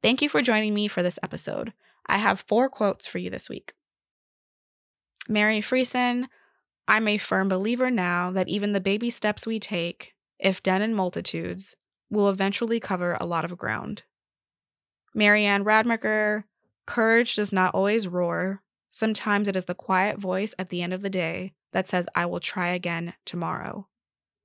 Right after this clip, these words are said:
Doctor Lauren Fogel Mercy, "Deep breathing is our nervous system's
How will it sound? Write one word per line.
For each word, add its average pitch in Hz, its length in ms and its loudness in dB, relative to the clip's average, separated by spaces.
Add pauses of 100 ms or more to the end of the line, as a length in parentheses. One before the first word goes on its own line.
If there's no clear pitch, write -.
(760)
Doctor 196 420 4
Lauren 180 460 0
Fogel 175 400 0
Mercy, 220 680 -2 (720)
"Deep 220 300 0
breathing 226 500 -2
is 196 200 -2
our 185 120 2
nervous 185 380 0
system's 185 420 -2